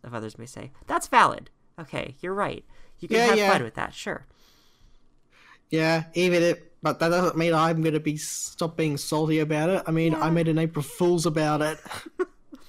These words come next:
Speaker 1: Right, you did.
Speaker 2: Yes, yeah, yeah. I wanted to try and see what would happen if I tried to write it, is, you know, if I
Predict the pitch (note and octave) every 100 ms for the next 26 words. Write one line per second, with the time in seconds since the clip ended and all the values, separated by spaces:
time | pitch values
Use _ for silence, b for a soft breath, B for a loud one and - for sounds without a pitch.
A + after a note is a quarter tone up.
0 | b b b b b b b b - F#3+
1 | - D#3 E3 C#4 D#3+ - - b b b
2 | b - - - B B B - D#3 D#3+
3 | D#3+ C#3+ - - - - - - D3 D3
4 | C#3+ C3+ C#3 C#3+ C#3 - C#3+ D3 D#3 D#3
5 | D#3 D3 D3 - - D#3 D3+ D3 D3+ -
6 | E3 D#3 D#3 D3+ - D#3 D#3 D3+ D#3 D3
7 | - D#3 D3+ - D3 D3+ E3+ E3 E3 -
8 | E3+ D#3+ E3 E3 D#3+ D#3+ D#3+ D#3 C#3+ -
9 | _ _ _ _ - - E3+ D#3+